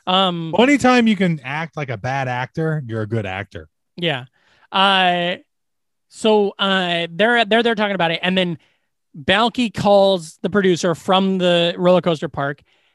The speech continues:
Speaker 1: and Christian Slater's finally like, "Fuck it, let me talk to him." And that's when you realize Christian Slater's, like, really smart with movies, because
Speaker 2: Yeah.
Speaker 1: instead of s-, talking about cocaine,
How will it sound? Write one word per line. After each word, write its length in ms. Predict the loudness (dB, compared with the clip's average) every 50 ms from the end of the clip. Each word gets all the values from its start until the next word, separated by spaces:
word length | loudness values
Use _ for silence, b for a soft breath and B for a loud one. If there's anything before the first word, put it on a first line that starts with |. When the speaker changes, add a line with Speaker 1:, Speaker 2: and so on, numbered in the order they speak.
| _ _
Speaker 1:
and 140 | -6 -4 -2
Christian 280 | 0 -2 -2 -2 -2 -2
Slater's 320 | 0 0 0 0 0 -2
finally 260 | 0 0 0 0 0 0
like, 180 | -2 -2 0 0
"Fuck 180 | 0 0 0
it, 60 | -2 -6
let 80 | -4
me 80 | -4 -4
talk 240 | -4 -4 -6 -6 -4
to 80 | -6
him." 140 | -8 -8 -8 -12 b b b
And 100 | b 0
that's 180 | 0 0 0 0
when 100 | 0 0
you 80 | 0
realize 320 | 2 2 2 2 0 -2 -4
Christian 220 | -8 -10 -8 -6
Slater's, 260 | -4 -4 -2 -2 -2
like, 160 | -4 -4 -6 -6
really 440 | -10 -12 -8 -4 -2 -2 -2 -2 -4
smart 320 | -4 -4 -2 -2 -2 -4
with 80 | -4 -6
movies, 420 | -4 -4 -4 -4 -4 -6 -8 -8 -12 b b b b b
because 180 | b 4 4 4
Speaker 2:
Yeah. 80 | 4 4
Speaker 1:
instead 200 | 2 2 2 2
of 80 | 0
s-, 160 | -2 -8 -14 _
talking 280 | 0 0 2 2 2 0
about 220 | 0 0 0 -2 -2
cocaine, 640 | -2 -2 -2 -2 -2 -2 -2 -2 -2 -4 -6 -8